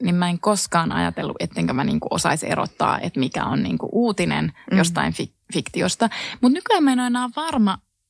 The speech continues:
Speaker 1: ja se ehkä liittyy siihen, että musta tuntuu, että sitä, sitä tietoa ja fiktio tulee niin paljon.
Speaker 2: Mm.
Speaker 1: Sitä oikeasti tulee niin paljon enemmän kuin aiemmin,
Speaker 2: Mm.
Speaker 1: koska mä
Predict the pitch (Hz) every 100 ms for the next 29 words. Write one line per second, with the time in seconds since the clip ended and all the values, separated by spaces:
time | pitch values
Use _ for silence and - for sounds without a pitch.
0 | _ 226 262 233 277 269 262 269 247 320
1 | 269 233 220 - 277 247 208 - 208 -
2 | 220 - _ _ 254 214 214 269 269 233
3 | 185 175 185 208 - 180 175 190 196 196
4 | 202 208 - 285 214 - - 214 190 196
5 | 185 185 - 277 330 - 196 185 180 180
6 | 175 175 175 175 165 165 85 - 160 170
7 | - _ 175 - 196 214 254 262 - 196
8 | 185 190 208 226